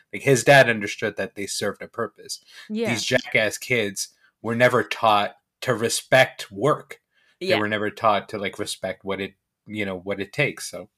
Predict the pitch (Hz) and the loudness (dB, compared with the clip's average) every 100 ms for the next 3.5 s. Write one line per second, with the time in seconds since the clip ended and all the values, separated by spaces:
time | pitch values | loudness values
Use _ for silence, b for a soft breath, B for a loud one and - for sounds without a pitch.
0 | _ 90 98 101 101 95 92 - 95 - | _ -8 -8 -6 -6 -6 -10 -12 -16 -16
1 | b _ 104 107 104 - 120 110 98 92 | b _ -14 -10 -10 -6 -6 -4 -8 -10
2 | - 107 107 113 - 156 160 156 - 120 | -8 -6 -4 -6 0 2 4 2 4 2
3 | - 107 101 - | 2 -4 -4 -8